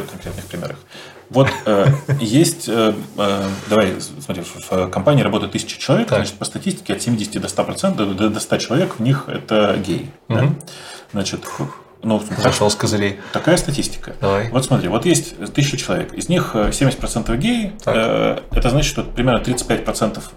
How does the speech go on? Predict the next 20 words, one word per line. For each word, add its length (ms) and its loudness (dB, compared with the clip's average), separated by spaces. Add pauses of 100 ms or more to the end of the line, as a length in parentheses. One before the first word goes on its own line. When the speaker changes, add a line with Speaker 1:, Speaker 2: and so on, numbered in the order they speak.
(120)
Speaker 1:
тридцать 180 2
пять 160 2
чел-, 140 0 (180)
про 180 4
тридцать 260 0
пять 140 0
человек 460 2 (280)
мужчин 500 2 (100)
в 560 0
компании – 460 4
это 560 0
мужчины 300 -2
геи. 340 -6 (1200)
Он 360 6
с 80 -6
точки 260 2
Speaker 2:
Почему 100 4
Speaker 1:
зрения 160 6
Speaker 2:
тридцать 120 0
пять? 200 -4